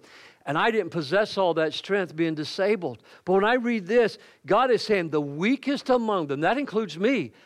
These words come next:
"I'm gonna be as mighty as King David." And if David could drop a giant with a rock because he trusted in the name of the Lord,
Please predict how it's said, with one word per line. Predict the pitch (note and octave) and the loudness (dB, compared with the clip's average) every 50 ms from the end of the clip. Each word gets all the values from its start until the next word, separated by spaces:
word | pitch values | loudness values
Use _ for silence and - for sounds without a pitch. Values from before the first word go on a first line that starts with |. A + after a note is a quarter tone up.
| - - | -14 -6
"I'm | - F#3+ A3+ | -4 -2 -2
gonna | G3 F#3+ D#3+ C#3 | 0 -2 -2 -2
be | C3 D#3 - | -4 -4 -6
as | - - C#3 | -6 -6 -6
mighty | C#3 C#3 C#3 D3 D3 D3 C#3 | -6 -4 -4 -4 -4 -6 -8
as | B2+ - | -8 -10
King | - - C3 B2 A#2+ | -12 -12 -10 -10 -8
David." | G#2+ G#2 G2 F#2 - G#2 - - - - - - _ _ - - - - _ | -6 -6 -6 -6 -8 -10 -8 -8 -8 -8 -8 -12 _ _ -20 -20 -20 -14 _
And | C#3 C3 C#3+ | -6 -4 -4
if | C#3+ B2 | -4 -2
David | A#2+ E3+ G3 A#3 A#3+ A3+ G3+ - | 2 2 4 4 2 0 -2 -2
could | - F3 C3+ | -4 -6 -2
drop | B2 F3+ G3+ G#3 - - F#3 | 0 0 0 0 0 -2 -6
a | D#3 | -8
giant | B2+ A2+ E3+ G3 G3+ G#3 G#3 G3+ - | -4 -2 0 0 2 2 0 -2 -2
with | D#3+ C#3 | -2 -2
a | D3 C#3 | -2 -2
rock | C3+ D3+ E3+ F#3 G3 F#3+ - | 0 2 2 2 2 0 -2
because | C#3 D#3 - - D3+ C3+ | -8 -10 -6 -4 -4 -4
he | C3 C#3 | -4 -6
trusted | C3+ - F#3+ G3 F#3+ - - F#3+ E3+ | -6 -2 -2 -2 0 -2 -4 -6 -4
in | D3+ | -4
the | D3+ D3 | -4 -4
name | D3+ D#3 E3+ F3 E3 | -2 -2 -2 -2 -2
of | D#3 | -2
the | D3+ D3 | -2 0
Lord, | C#3+ D3+ E3 E3 D3+ | 0 0 0 0 0